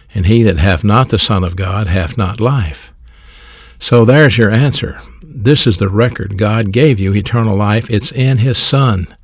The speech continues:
If you have the Son, you have eternal life. If you have not the Son of God, you do not have eternal life.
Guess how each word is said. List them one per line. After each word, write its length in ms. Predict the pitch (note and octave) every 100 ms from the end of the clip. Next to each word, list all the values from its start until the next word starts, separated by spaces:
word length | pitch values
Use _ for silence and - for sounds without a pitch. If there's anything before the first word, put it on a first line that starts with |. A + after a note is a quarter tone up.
| _ - - - - -
If 200 | G2 -
you 160 | C3
have 300 | G#2+ C#3 C3
the 100 | A2
Son, 480 | F#2+ - C3+ A2 G#2
you 140 | G#2+ G2
have 240 | A2+ G#2
eternal 400 | G2+ A#2 A2 G#2
life. 400 | A#2 B2 G2+ G2
If 160 | G#2+ -
you 80 | G2
have 220 | G2 F#2+
not 320 | G2 B2+ D3+
the 100 | A2
Son 300 | - G2+ F#2+
of 100 | F2+
God, 360 | F#2+ G2+ A2+ A2
you 100 | G2+
do 160 | A#2
not 240 | A2+ B2+ G#2+
have 240 | E3 C3
eternal 400 | F#2 G#2 F#2+ D#2+
life. 320 | D#2+ D#2+ -